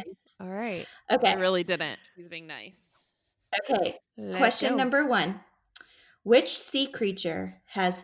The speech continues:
Speaker 1: three hearts?
Speaker 2: Uh, I was gonna say seahorse, but they seem pretty small for that. Um,
Speaker 1: <laughs>
Speaker 2: an octopus?
Speaker 1: Yes. Wow. I can't believe y'all both got
Speaker 2: Really?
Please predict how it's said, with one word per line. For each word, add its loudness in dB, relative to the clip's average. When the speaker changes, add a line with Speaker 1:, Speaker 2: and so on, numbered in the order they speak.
Speaker 1:
three -2
hearts? -8
Speaker 2:
Uh, -10
I -18
was -20
gonna -14
say -12
seahorse, -16
but -14
they -14
seem -16
pretty -16
small -20
for -20
that. -16
Um, -14
Speaker 1:
<laughs> -10
Speaker 2:
an -10
octopus? -6
Speaker 1:
Yes. 6
Wow. 8
I 2
can't 0
believe 4
y'all 8
both 6
got 8
Speaker 2:
Really? 10